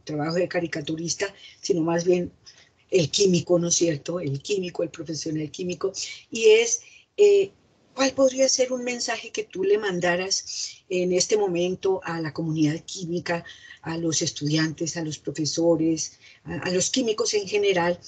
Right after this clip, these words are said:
para que sigamos adelante? Eh, porque hoy en día está difícil, ¿no es cierto? Estas ciencias están difíciles que a los chicos les guste, está muy difícil. Eh, ¿cuál sería ese mensaje para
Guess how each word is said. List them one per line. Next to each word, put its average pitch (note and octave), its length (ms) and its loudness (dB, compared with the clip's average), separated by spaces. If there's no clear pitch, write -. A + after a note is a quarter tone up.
para F#3+ 320 4
que - 260 6
sigamos G#3 480 -2
adelante? E3+ 840 0
Eh, D#3+ 440 0
porque F3 380 4
hoy F#3 220 8
en G#3 80 8
día G3+ 140 8
está F3+ 160 0
difícil, E3+ 540 0
¿no F3 80 -2
es D#3 60 -4
cierto? F3 380 4
Estas F3+ 380 4
ciencias F#3+ 680 2
están F#3+ 300 -2
difíciles B3 560 0
que G#3+ 100 2
a G3+ 40 6
los G#3+ 160 6
chicos A#3 340 2
les G#3 180 -2
guste, G3+ 380 -2
está E3 220 -10
muy G3+ 260 -6
difícil. F#3+ 540 -10
Eh, G#3 240 0
¿cuál B3+ 140 -6
sería B3+ 300 -2
ese B3+ 160 -6
mensaje F#3 520 -8
para E3+ 220 -6